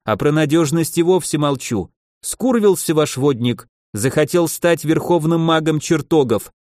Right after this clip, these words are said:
на божественный план замахнулся". "Именно поэтому вы его убили?" не удержался от вопроса Олгин. "Не я", поправил целителя Олькуш, "Алексей". "В честном поединке",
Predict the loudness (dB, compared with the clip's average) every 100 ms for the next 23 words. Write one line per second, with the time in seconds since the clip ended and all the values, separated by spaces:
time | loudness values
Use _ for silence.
0 | _ -6 -2 0 2 0 0 -2 -2 0
1 | 0 2 2 0 0 0 0 -2 -2 -2
2 | -4 -2 -4 -4 _ _ _ _ _ _
3 | 2 2 2 0 0 0 0 2 0 2
4 | 2 2 2 2 2 2 0 0 0 -2
5 | -2 -8 _ -2 0 0 0 0 0 0
6 | -2 -2 0 -2 0 0 2 2 0 -6
7 | -12 _ _ _ _ -6 -2 0 0 0
8 | 0 -2 -2 0 2 2 2 0 -2 -2
9 | -2 -2 -2 2 0 0 -10 -12 -10 -2
10 | 0 0 -2 -6 -6 -8 _ _ _ _
11 | _ -8 0 0 2 0 0 0 0 0
12 | 0 -2 -4